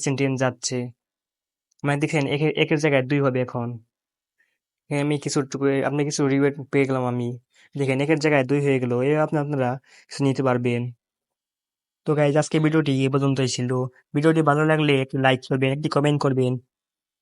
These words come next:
আর যদি পারেন তাহলে একটি সাবস্ক্রাইব করে পাশে থাকা বেল আইকনটি on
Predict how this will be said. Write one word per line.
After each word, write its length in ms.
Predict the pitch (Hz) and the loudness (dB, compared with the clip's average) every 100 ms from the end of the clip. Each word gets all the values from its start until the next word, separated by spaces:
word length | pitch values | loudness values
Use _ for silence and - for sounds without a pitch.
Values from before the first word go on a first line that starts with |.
| 156 | -4
আর 60 | 143 | 0
যদি 120 | 160 165 | 2 4
পারেন 160 | 156 143 | 4 4
তাহলে 160 | 143 139 | 2 0
একটি 120 | 147 135 - | 0 0 2
সাবস্ক্রাইব 400 | 135 - 156 147 | 0 2 0 2
করে 180 | 160 143 131 135 _ - | 2 4 2 -2 _ -2
পাশে 160 | 147 160 | 0 2
থাকা 160 | 160 143 | 2 4
বেল 120 | 147 151 | 4 6
আইকনটি 340 | 156 147 143 131 147 - _ | 4 4 4 2 0 -8 _
on 100 | - | 2